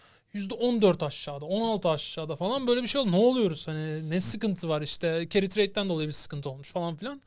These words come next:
Ama tabii ondan sonra böyle bir, yani Japon borsasında bir sıkıntı, acaba bize bir şey olur mu dedim. Amerikan vadeliler eksi beşler falan duymaya başladık.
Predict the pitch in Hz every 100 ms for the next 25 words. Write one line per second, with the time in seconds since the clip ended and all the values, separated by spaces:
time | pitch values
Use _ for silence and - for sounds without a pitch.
0 | - - 277 277 285 254 - _ - 220
1 | 233 269 269 - 269 269 269 269 262 -
2 | - 214 208 196 214 254 247 254 233 233
3 | 262 220 - 262 247 220 233 254 214 254
4 | 214 - 262 262 262 240 269 240 240 233
5 | 247 240 240 233 226 226 196 - 180 170
6 | - 170 165 165 160 156 147 143 147 135
7 | 208